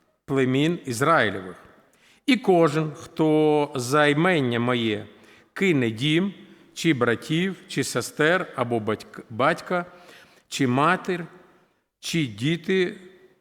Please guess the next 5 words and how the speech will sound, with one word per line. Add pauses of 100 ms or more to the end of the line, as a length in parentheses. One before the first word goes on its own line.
(300)
чи
землі, (540)
той (1160)
багократно
одержить